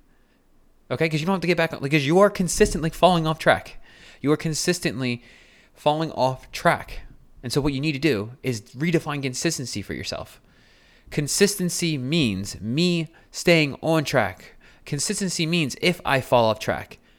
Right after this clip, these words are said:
picking myself back up, supporting myself, not beating myself up.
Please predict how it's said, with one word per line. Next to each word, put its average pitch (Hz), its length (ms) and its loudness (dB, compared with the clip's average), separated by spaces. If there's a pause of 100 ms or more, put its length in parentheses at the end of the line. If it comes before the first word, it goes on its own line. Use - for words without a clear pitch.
(280)
picking 175 300 4
myself 139 400 2
back 107 240 0
up, - 240 -8
supporting 156 540 2
myself, - 440 -6
not 131 380 0
beating 123 260 2
myself 101 440 -4
up. 69 240 -8